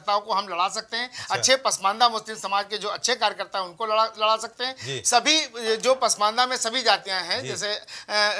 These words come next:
Speaker 1: सैफी बिरादरी है,
Speaker 2: जी।
Speaker 1: मंसूरी बिरादरी है, इन सभी बिरादरियों के समीकरण को देख करके ही हमारे
Speaker 2: जी।
Speaker 1: वरिष्ठ लोग
Speaker 2: जी।
Speaker 1: उनको टिकट देने का काम करेंगे।
Speaker 2: जी।
Speaker 1: और मुझे उम्मीद है कि भारी मात्रा में मुस्लिम समाज इस बार जीतकर चुनाव आने वाला है।
Speaker 2: सफीर भाई,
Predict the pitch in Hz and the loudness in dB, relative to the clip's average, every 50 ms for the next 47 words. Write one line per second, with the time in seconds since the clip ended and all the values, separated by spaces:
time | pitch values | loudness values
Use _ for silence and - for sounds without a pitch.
0 | 208 202 202 196 190 - 214 208 202 208 233 202 208 208 202 185 185 202 202 185 | 0 0 0 0 0 2 4 2 2 2 -2 -2 0 0 0 0 -2 -4 -4 0
1 | 180 190 202 208 208 - - - - 190 196 202 196 202 214 233 247 233 214 208 | 2 2 2 2 -2 -6 -14 -16 -8 -6 -6 -4 -4 -4 -4 -4 -4 0 2 0
2 | 196 185 170 196 202 214 226 196 254 - - - 214 214 285 285 247 240 226 214 | 0 0 -2 -4 -4 -4 -2 -4 -4 -4 -4 -2 -2 -2 -2 0 4 4 6 6
3 | 208 202 226 233 247 254 226 226 269 262 247 - 208 208 208 202 240 247 254 262 | 4 2 -2 -2 -2 -4 -2 0 0 0 0 -2 -4 -4 -4 -4 -2 -2 -2 -2
4 | 254 240 208 151 180 226 247 240 - 247 220 202 - 226 240 269 254 220 220 220 | -4 -6 -6 -2 2 2 2 2 2 -2 -2 -2 -2 -2 0 0 0 0 0 0
5 | 220 226 190 208 220 226 - - 196 208 240 247 - - - - - 214 214 220 | 0 0 -2 -4 -4 -4 -6 -6 -4 -4 -4 -4 -6 -12 -20 -14 -8 -8 -6 -2
6 | - 247 220 214 185 196 185 160 175 180 190 202 214 214 - 175 170 185 175 208 | -2 -2 -2 0 0 0 0 0 -2 -6 -4 -2 -2 -4 -2 -4 -6 -4 -2 -2
7 | 220 240 254 269 311 349 339 - - - - 202 202 202 202 - 233 226 214 202 | -2 0 0 0 0 0 -2 -6 -6 0 0 0 0 0 0 0 2 0 0 -2
8 | 208 240 254 247 262 294 285 285 220 165 156 208 262 311 311 285 262 247 226 247 | -4 -2 2 4 4 4 4 0 -4 2 4 6 6 6 8 8 6 6 6 4
9 | 240 240 240 233 220 202 - - 208 196 151 180 175 180 190 180 175 165 151 185 | 4 4 2 -2 -4 -6 -8 -8 -8 -8 -8 -6 -4 -4 -4 -4 -6 -4 -4 -4
10 | 190 180 156 175 156 - 220 - - 175 165 160 156 135 131 135 131 113 110 - | -4 -4 -6 -14 -12 -12 -12 -12 -10 -12 -10 -10 -10 -10 -10 -12 -16 -20 -20 -20
11 | - - - 131 139 165 190 202 196 | -20 -18 -16 -14 -8 -6 -4 -4 -4